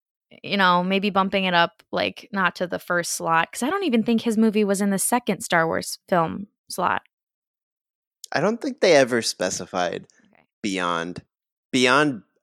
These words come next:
Speaker 2: Bob Iger saying twenty-two was the Benioff and Weiss
Speaker 1: Yeah.
Speaker 2: project.
Speaker 1: But I just,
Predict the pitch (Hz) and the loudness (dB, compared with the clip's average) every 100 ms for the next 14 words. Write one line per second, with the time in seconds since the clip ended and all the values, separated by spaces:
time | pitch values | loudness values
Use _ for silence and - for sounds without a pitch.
0 | _ 117 113 - 98 101 98 95 - 95 | _ 2 4 4 2 0 0 -2 -4 -2
1 | 90 90 - _ _ _ _ - - 101 | -4 -6 -12 _ _ _ _ -16 -4 -2
2 | 95 87 - 101 90 85 92 78 65 78 | 0 -2 0 2 2 0 -2 -2 -2 0
3 | 69 - - - - - - - - _ | -2 -4 -8 -4 -4 -4 -4 -6 -8 _
4 | _ _ - - 302 302 - | _ _ -10 -4 -2 -2 -6